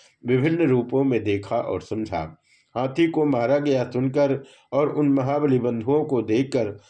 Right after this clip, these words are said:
मनस्वी कंस मन ही मन भयभीत हो उठा तथा मंचों पर बैठे हुए दूसरे दूसरे लोग मन ही मन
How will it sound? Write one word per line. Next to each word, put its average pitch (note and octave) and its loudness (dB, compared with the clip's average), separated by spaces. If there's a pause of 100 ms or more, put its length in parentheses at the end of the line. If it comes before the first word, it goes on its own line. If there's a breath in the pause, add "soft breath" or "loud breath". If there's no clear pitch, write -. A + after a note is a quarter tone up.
(220 soft breath)
मनस्वी C3+ 0
कंस C3 -2
मन B2 -2
ही D3+ 2
मन C#3+ 2
भयभीत A2+ 0
हो A#2+ 2
उठा F#2 -2 (320 soft breath)
तथा C3 -2
मंचों C3 0
पर D3 -2
बैठे A2+ 2
हुए C#3 2
दूसरे C3+ 2
दूसरे C3 0
लोग B2 0 (340 loud breath)
मन D3 0
ही B2+ 2
मन A#2 -2